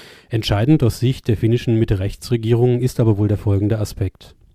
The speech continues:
Der Grundbetrag von fünfhundertsechzig Euro wird auch im Fall der Annahme einer Erwerbsarbeit weiter ausbezahlt.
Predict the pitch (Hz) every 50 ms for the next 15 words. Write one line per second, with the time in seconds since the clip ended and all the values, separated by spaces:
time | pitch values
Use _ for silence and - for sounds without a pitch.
0 | _ _ _ - - - - - - - - 110 95 95 95 - 107 101 110 -
1 | - 139 - - 120 120 127 127 - - - 110 104 101 - - 120 - 127 120
2 | 113 - 117 104 - - 110 - - - 98 101 98 107 117 120 104 98 101 101
3 | - - - 110 107 - - 104 101 - 107 107 98 107 107 104 113 135 135 117
4 | 104 104 107 117 113 104 104 113 113 98 92 98 95 - - - 98 98 104 107
5 | 113 - - - 98 92 92 98 - 113 101 98 90 - - 104 - - 101 95
6 | 95 90 - -